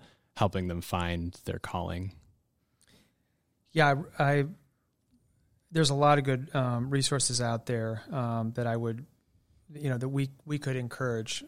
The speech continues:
Speaker 2: um, students to look at. We have these imprints, and we have an imprint at Upper House around vocation, and we actually have, um, a list, a reading list.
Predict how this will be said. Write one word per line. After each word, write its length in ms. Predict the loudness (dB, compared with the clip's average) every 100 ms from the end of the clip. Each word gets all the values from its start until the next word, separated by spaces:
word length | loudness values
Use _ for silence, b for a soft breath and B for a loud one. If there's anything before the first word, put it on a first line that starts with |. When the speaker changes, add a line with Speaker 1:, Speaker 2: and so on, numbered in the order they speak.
| -6
Speaker 2:
um, 400 | -4 -2 -4 -4
students 360 | -2 -2 -2
to 60 | -2
look 220 | -4 -4
at. 140 | -4 0
We 160 | 2
have 220 | 4 4
these 180 | 4 2
imprints, 520 | 2 0 2 0 2
and 100 | 0
we 100 | 0
have 180 | -2 -2
an 100 | -2
imprint 420 | -2 -4 -4 -4
at 100 | -2
Upper 220 | -2 -2 -4
House 300 | -2 0 0
around 300 | 0 -4 -2
vocation, 640 | -4 -4 -4 -2 -2 0
and 100 | 0
we 120 | 2
actually 400 | 2 2 0 0
have, 320 | 2 2 0 -2
um, 200 | -4 -2
a 80 |
list, 320 | -2 2 2 2
a 60 | 2
reading 280 | 4 4
list. 360 | 2 2 0 0